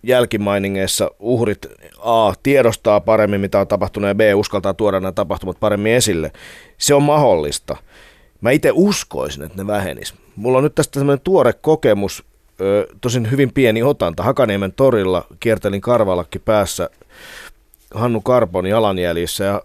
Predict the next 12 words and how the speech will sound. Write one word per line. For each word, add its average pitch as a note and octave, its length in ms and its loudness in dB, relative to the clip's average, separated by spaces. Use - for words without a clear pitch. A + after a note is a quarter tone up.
haastattelin A#2+ 640 -2
naisia, G2 500 0
eri-ikäisiä, F#2 800 -4
naisoletettuja. A2 1300 0
Ja F2 140 -2
sitten G2 380 -4
huomasin C#3 460 2
siinä, C#3 320 2
että B2+ 260 -2
mitä D3+ 180 2
nuoremmaksi C#3 680 2
mentiin, B2+ 680 -2